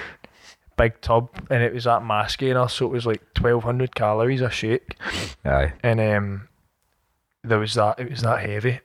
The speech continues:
Speaker 1: <coughs> Sorry. It was that heavy. After I drank it, I had to go for a lie down. And I, and I thought, I shouldn't need to, like, consume this to put on muscle. So at that point, I just thought, "I'm not taking, taking any more."
Speaker 2: That's
Speaker 1: So
Speaker 2: funny.
Speaker 1: Aye.
Speaker 2: See, I,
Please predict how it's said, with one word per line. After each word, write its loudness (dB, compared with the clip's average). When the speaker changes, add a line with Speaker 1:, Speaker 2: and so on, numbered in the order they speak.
Speaker 1:
<coughs> -2
Sorry. -4
It -4
was -4
that 2
heavy. 0
After 0
I 2
drank -2
it, 2
I 0
had -4
to -4
go 0
for -2
a 0
lie -2
down. 0
And 2
I, 4
and 4
I 2
thought, 0
I 2
shouldn't 2
need 0
to, -6
like, 2
consume -2
this 0
to -6
put 0
on -2
muscle. 0
So -2
at 4
that -6
point, 0
I -4
just -6
thought, -6
"I'm -2
not -2
taking, -8
taking -2
any 0
more." -2
Speaker 2:
That's 2
Speaker 1:
So -8
Speaker 2:
funny. 2
Speaker 1:
Aye. -14
Speaker 2:
See, 2
I, 2